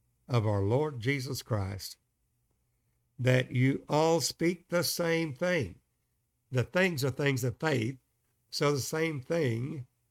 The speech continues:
would be the present truth of faith, the present proceeding word of God, walking in the light as he is in the light,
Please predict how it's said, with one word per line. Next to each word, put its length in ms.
would 220
be 320
the 140
present 520
truth 400
of 380
faith, 380
the 100
present 460
proceeding 580
word 220
of 120
God, 380
walking 400
in 80
the 80
light 380
as 240
he 180
is 180
in 140
the 120
light, 260